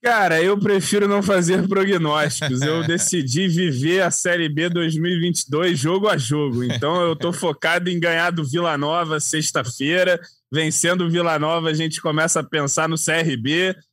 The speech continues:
Speaker 1: depois na Tombense, se não me, não, Tombense é, é o quinto jogo, depois é
Speaker 2: Chapecoense, se eu não me engano.
Speaker 1: Chapecoense,
Speaker 2: Isso.
Speaker 1: enfim, é, mas é, é pensar jogo a jogo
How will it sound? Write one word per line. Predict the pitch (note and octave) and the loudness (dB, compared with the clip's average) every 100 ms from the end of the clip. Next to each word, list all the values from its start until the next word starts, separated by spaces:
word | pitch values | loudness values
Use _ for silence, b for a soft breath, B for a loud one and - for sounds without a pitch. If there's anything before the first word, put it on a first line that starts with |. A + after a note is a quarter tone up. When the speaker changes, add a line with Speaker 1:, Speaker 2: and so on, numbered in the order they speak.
| _ | _
Speaker 1:
depois | C3+ - E3 | -8 -4 -2
na | E3+ D3+ | 0 0
Tombense, | C3+ D#3+ C#3 B2+ C#3+ E3+ F#3+ - F3 E3 A2+ | -2 -4 -2 0 0 0 0 -2 -2 -4 -4
se | - | -2
não | D3 | -2
me, | D3+ | 0
não, | D#3+ C#3 | 0 -2
Tombense | C#3+ D3 F#3+ F#3+ | -2 -2 -2 -2
é, | E3+ D#3 C3+ | 0 0 -2
é | |
o | C#3+ | -4
quinto | - E3 D#3 C#3 | -4 -4 -2 -2
jogo, | B2+ A#2 | -2 -2
depois | A#2 C#3 C#3+ | -2 -4 -2
é | D3 | 0
Speaker 2:
Chapecoense, | C#3+ C3 A#2+ A2 A2 A2 G#2 | 0 0 -2 -2 -2 0 -2
se | G2+ | -2
eu | |
não | F#2+ | 0
me | F#2 | 0
engano. | F2+ F#2 | 0 0
Speaker 1:
Chapecoense, | F2+ D#2+ F3+ F#3+ - F#3+ D#3+ D#3+ F#3+ G3 - G3+ | 0 -2 -2 -2 -2 -2 0 0 0 -2 -2 -4
Speaker 2:
Isso. | D#3 C#3+ - - | -4 -8 -10 -4
Speaker 1:
enfim, | F#3+ - E3+ C3+ A#2 | -4 -2 -2 -2 -2
é, | C3+ C3+ | -2 0
mas | C3+ D#3 E3+ | 0 0 0
é, | F3+ D3+ D#3 D3 | -2 0 0 -2
é | |
pensar | D3 F3 E3 F3+ | -2 -2 0 0
jogo | F3 F#3 F#3+ | 0 0 0
a | |
jogo | D3 C3 D#3 F3+ F#3 | 0 0 -2 0 -2